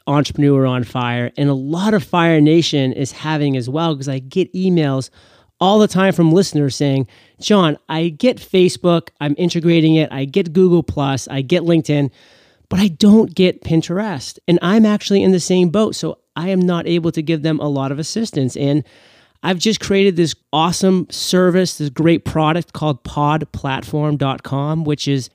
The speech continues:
just this perfect way for someone to send my team an M P three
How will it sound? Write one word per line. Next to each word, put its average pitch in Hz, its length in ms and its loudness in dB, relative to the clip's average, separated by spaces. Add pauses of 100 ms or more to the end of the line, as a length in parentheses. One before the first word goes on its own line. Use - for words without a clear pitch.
just 175 240 -6
this 170 140 -4 (140)
perfect - 580 -2
way 175 240 2
for 160 240 0
someone 165 320 -2
to 143 120 -8
send 170 600 0
my 156 320 -2
team 180 520 2
an - 140 0 (100)
M 156 140 4
P 170 200 2
three 160 500 0